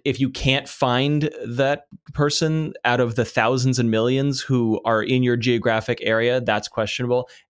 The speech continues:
And like we, like you guys have said, uh, it is om-, it is an ordeal to, uh, go through the immigration process, even with a legitimate marriage.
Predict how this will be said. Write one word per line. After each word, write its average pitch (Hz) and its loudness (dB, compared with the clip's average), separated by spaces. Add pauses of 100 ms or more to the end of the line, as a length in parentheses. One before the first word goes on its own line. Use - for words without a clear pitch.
And 165 0 (480)
like 135 0
we, 139 2
like 147 0
you 139 2
guys 147 2
have 135 -2
said, 175 -2 (560)
uh, 147 -4 (100)
it 190 0
is 175 0 (260)
om-, 202 0
it 196 2
is 131 -2 (320)
an 156 2
ordeal 156 0 (180)
to, 113 2
uh, 101 2
go 110 0
through 110 -4
the 104 -2
immigration 107 -2
process, - -4
even 190 2
with 151 0
a 143 -2
legitimate 135 0
marriage. - -12